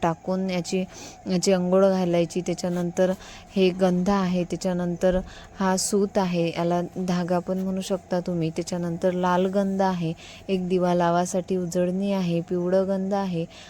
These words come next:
आणि ह्या छोट्याशा डबीमध्ये मी माझा कापूर ठेवलेला आहे. हे डेली यूजसाठी आहे. तुम्ही मंदिरात जाण्यासाठी वेगळं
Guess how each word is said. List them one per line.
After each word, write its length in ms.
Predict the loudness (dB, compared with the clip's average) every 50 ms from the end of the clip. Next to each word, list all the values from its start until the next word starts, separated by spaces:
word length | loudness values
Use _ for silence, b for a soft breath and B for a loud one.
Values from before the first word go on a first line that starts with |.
| B B
आणि 180 | -2 0 2 2
ह्या 140 | 2 0 0
छोट्याशा 440 | -2 -4 -2 0 -2 0 2 2
डबीमध्ये 560 | 2 2 2 2 0 -2 0 0 0 0 0 0
मी 140 | 0 0
माझा 320 | 0 0 0 -2 -2 -2 -4
कापूर 420 | -2 -2 -2 -2 -2 -2 -4 -4
ठेवलेला 500 | -2 -2 -4 -2 -2 0 -2 0 0 0
आहे. 300 | 0 0 0 -2 -2 -4 -6 B B B B B B B 2
हे 120 | 2 4
डेली 320 | 6 6 4 4 4 4
यूजसाठी 600 | 2 2 2 0 0 -2 0 -2 0 0 0 0 2
आहे. 220 | 2 2 0 0
तुम्ही 240 | 0 0 0 0 0
मंदिरात 500 | 0 0 0 2 2 4 4 4 4 2
जाण्यासाठी 600 | 2 2 0 0 0 -2 -2 -2 -4 -2 -2 0
वेगळं 380 | 0 0 0 0 2 2 2